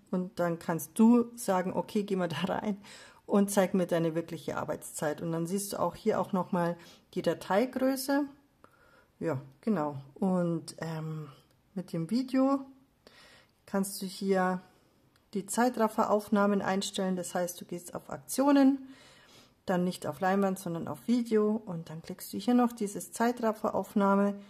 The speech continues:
an und dann tut er dir jedes Mal die Zeitraffer wiedergeben. Zeitraffer-Wiedergabe ist das, wenn du sagst, du möchtest zum Beispiel was in Social Media posten oder so. Und dann sieht man, okay,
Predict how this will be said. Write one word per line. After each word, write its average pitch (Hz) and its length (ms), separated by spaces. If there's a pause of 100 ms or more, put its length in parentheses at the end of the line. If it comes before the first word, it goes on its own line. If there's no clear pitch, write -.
(320)
an 190 240 (340)
und 185 260
dann 165 220
tut 180 160
er 175 80
dir 165 280 (200)
jedes 196 340
Mal 160 220
die 151 120
Zeitraffer 214 640
wiedergeben. 190 460
Zeitraffer-Wiedergabe 165 1120
ist - 240
das, 208 240 (320)
wenn 180 100
du 175 140
sagst, 160 360
du 175 40
möchtest 220 340
zum - 80
Beispiel 202 320
was 190 160
in 196 80
Social 233 420
Media 208 320
posten 202 520
oder 185 240
so. 196 240 (320)
Und 190 60
dann 180 120
sieht 190 240
man, 180 240
okay, 175 520